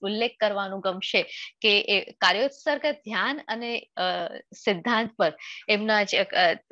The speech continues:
કાર્યોત્સર્ગના ધ્યાન અને સિદ્ધાંત પર એમના જે વ્યાખ્યાનો ચાલે છે તે અને પ્રશમરતિ પ્રકરણ પરના તેમના વ્યાખ્યાનો. આ બંને વ્યાખ્યાનોમાં થોડાક મેં સાંભળ્યા છે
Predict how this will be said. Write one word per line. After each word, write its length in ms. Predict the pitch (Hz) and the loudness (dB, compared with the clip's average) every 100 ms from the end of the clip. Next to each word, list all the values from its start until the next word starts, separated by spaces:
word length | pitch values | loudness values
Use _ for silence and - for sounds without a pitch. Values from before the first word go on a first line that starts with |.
| - - | -2 4
કાર્યોત્સર્ગના 600 | 214 233 - 277 226 233 | 4 4 0 -2 -2 -6
ધ્યાન 320 | 226 214 254 | -2 -2 -2
અને 140 | 233 | -4
સિદ્ધાંત 540 | 220 196 175 214 220 220 | -4 -6 -2 -2 -2 0
પર 120 | 208 | 0
એમના 260 | 202 202 | 0 -4
જે 160 | 196 190 | -6 -2
વ્યાખ્યાનો 520 | 180 165 - 190 180 | -2 -2 -2 -4 -4
ચાલે 380 | 175 175 165 170 | 0 2 2 0
છે 280 | - 175 - _ _ | -2 -6 -8 _ _
તે 180 | 220 277 | 4 4
અને 340 | 285 - 202 | 0 -4 -2
પ્રશમરતિ 560 | 202 185 - 208 196 214 | 0 -2 0 0 0 -2
પ્રકરણ 400 | 190 180 190 190 | -4 -4 -4 -4
પરના 280 | 196 180 175 | -2 -2 -4
તેમના 340 | 185 180 185 | -6 -4 -2
વ્યાખ્યાનો. 580 | 180 156 - 165 160 165 _ - - | 0 0 0 -8 -8 -12 _ -20 -4
આ 60 | 214 | 0
બંને 300 | 214 233 262 | 2 4 4
વ્યાખ્યાનોમાં 1000 | 247 226 - 262 254 262 269 254 220 220 - - | 4 2 0 0 0 -2 -2 -2 -2 -2 -4 -2
થોડાક 280 | 294 294 302 262 | 4 4 4 0
મેં 120 | 240 | -4
સાંભળ્યા 440 | 202 190 233 247 | -2 -2 2 2
છે 280 | 240 185 | 2 -4